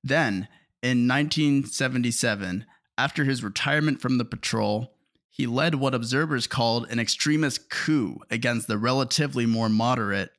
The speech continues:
N R A leadership, transforming that organization into a key institution of the new right,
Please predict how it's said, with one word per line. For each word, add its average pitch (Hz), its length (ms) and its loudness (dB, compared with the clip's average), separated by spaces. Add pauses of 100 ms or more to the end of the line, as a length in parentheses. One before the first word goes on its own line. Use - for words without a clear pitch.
(160)
N 117 140 -2
R 110 180 0
A 104 100 0
leadership, 104 600 -2 (480)
transforming 175 760 2
that 143 160 2
organization 127 680 0
into 117 240 0
a 104 60 -2
key 151 380 0
institution 139 760 0
of 117 200 -4
the 113 100 0
new 127 440 2
right, 110 380 -2